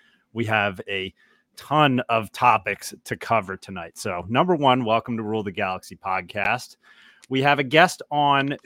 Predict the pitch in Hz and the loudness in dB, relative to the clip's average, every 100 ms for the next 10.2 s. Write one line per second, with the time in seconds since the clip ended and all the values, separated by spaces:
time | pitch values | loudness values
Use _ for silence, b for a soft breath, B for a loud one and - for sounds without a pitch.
0 | 117 127 127 127 107 113 117 101 139 151 | -6 -2 0 -2 -2 0 0 -2 -4 0
1 | 139 139 135 120 127 120 - - 110 120 | 2 2 0 -2 2 2 0 -10 -6 -2
2 | 151 - 117 120 92 117 110 110 101 104 | -2 -4 -4 -4 -2 -2 -2 -4 -8 -10
3 | 101 - 101 98 - 120 - 131 127 113 | -10 -4 -2 -4 -6 -10 -4 -4 -4 -6
4 | 101 - 127 - 101 95 - 127 110 98 | -8 -6 -8 -8 -16 -14 0 2 2 -2
5 | - 104 85 85 - 107 - 107 - 190 | -10 -8 -8 -8 -8 -8 -8 -12 -4 -2
6 | 180 151 139 127 - 120 117 113 147 147 | 0 2 2 0 -2 2 2 4 4 4
7 | - - - 113 117 117 120 120 110 107 | 2 -12 -10 -6 -4 0 2 2 0 -4
8 | - 110 110 - 110 101 92 - 98 95 | 0 2 2 -2 -8 -8 -8 -6 -6 -6
9 | 92 90 - - - 113 104 98 85 76 | -10 -10 -14 -16 -6 -6 -4 -10 -12 -14
10 | - - | -16 -20